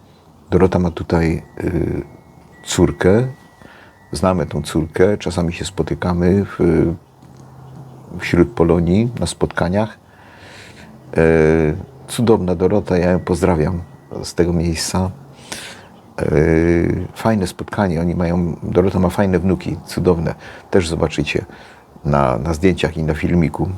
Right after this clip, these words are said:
jutrzejszym. No, e, a tak poza tym to już chyba tyle na dzisiaj. Trzymajcie się, kochani, do następnego porannika, tego takiego składankowego, e,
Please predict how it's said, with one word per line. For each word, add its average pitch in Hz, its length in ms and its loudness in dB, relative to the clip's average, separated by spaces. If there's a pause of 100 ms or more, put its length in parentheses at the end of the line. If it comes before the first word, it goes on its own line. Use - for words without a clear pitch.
(180)
jutrzejszym. 82 640 2 (1900)
No, 87 360 4 (300)
e, 85 600 0 (140)
a 117 140 2
tak 98 480 -6
poza 92 260 2
tym 95 340 0 (960)
to - 100 2
już - 180 2
chyba 87 220 2
tyle - 360 -2 (220)
na - 60 -6
dzisiaj. - 380 -6 (840)
Trzymajcie 117 440 2
się, - 140 -8
kochani, 76 460 -4 (340)
do 80 240 0
następnego 92 520 -2
porannika, 107 600 0 (220)
tego 82 200 2
takiego 87 340 0
składankowego, 92 920 0 (680)
e, - 20 0